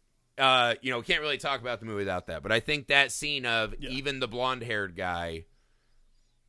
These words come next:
Speaker 1: cannot fucking protect anyone with all his fucking facade. This is really interesting. Did you ever see that movie, A Quiet, The Quiet Man?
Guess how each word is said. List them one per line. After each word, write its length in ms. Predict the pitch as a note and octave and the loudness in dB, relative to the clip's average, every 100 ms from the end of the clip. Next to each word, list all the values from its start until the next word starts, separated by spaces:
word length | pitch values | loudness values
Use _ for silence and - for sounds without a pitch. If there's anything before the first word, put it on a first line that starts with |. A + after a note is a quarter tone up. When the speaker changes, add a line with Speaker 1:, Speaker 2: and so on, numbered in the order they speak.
| _ _ - | _ _ -2
Speaker 1:
cannot 540 | A#2 A#2+ A#2 A2+ A2+ | 2 2 4 2 0
fucking 640 | A2 G#2+ - A2 G#2 G2 - _ _ _ | -4 -4 -4 -8 -8 -12 -16 _ _ _
protect 400 | - A2 D3+ D#3 | -10 -4 -4 -4
anyone 320 | G2+ F#2 F#2 G#2 | -6 -6 -6 -6
with 120 | G2 | -4
all 180 | G2 G#2 | -2 -2
his 200 | G#2+ F#2+ | -6 -8
fucking 380 | G#2+ G2+ G2+ F#2+ | -10 -10 -12 -14
facade. 420 | F#2+ - B2 A2 _ - - - | -16 -14 -14 -16 _ -20 -16 -6
This 200 | D3+ G3+ | -4 0
is 60 | |
really 240 | G3+ A3+ A3 | 2 4 4
interesting. 480 | F3+ - B2 - A#2 | 0 0 0 -2 -4
Did 60 | |
you 60 | D3 | -2
ever 100 | G3+ | -2
see 140 | G3 | 0
that 160 | F3 C3 | 0 0
movie, 240 | C3 C3 | -2 -2
A 60 | A2 | -2
Quiet, 420 | - G#2+ A2 G#2 _ | -2 0 0 -4 _
The 100 | G#2+ | -12
Quiet 340 | - G#2+ A2 | -2 0 0
Man? 360 | G#2+ A#2 A#2 A#2+ | -2 -4 -4 -8